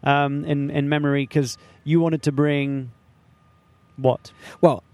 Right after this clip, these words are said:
Speaker 2: I mean, the, the bombings happened, and then we just, firstly, I thought, "This is my community, the running community." And, and the,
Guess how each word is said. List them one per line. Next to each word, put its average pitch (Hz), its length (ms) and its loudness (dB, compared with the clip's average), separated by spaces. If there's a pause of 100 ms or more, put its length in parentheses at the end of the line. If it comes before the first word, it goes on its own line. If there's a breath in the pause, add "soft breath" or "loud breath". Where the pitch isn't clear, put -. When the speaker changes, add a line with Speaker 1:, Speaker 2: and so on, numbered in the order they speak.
Speaker 2:
I 170 60 6
mean, 170 120 2
the, 185 60 2
the 165 160 0
bombings 190 360 2
happened, 139 460 0
and 139 120 0
then 135 40 0
we 139 60 2
just, 143 260 -6
firstly, 170 400 2
I 127 60 -2
thought, 127 380 0
"This 143 120 -2
is 117 80 -8
my 123 120 -2
community, 113 380 -4
the 113 100 0
running 123 220 -2
community." 113 500 -2
And, 117 160 -2
and 123 200 -4
the, 127 60 -4